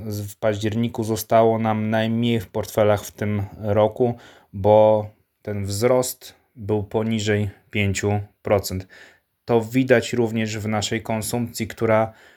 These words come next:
mimo tego, że wzrasta, to wzrasta w sposób, który jest poniżej oczekiwań. O ile w dwa tysiące dwudziestym czwartym roku normą był wzrost wynagrodzeń powyżej dziesięciu procent, tak w przyszłym roku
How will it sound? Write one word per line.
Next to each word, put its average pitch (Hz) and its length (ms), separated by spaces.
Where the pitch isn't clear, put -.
mimo 120 500
tego, 113 260
że 110 120
wzrasta, 127 500
to 113 180
wzrasta 113 420
w - 80
sposób, - 520
który 107 560
jest 110 440
poniżej 117 680
oczekiwań. 87 600
O 117 120
ile 127 220
w 110 80
dwa 120 160
tysiące 120 340
dwudziestym 117 320
czwartym 117 500
roku 120 340
normą 117 580
był 107 160
wzrost 107 460
wynagrodzeń 107 600
powyżej 107 320
dziesięciu 104 380
procent, 127 600
tak 107 240
w - 200
przyszłym 131 360
roku 113 400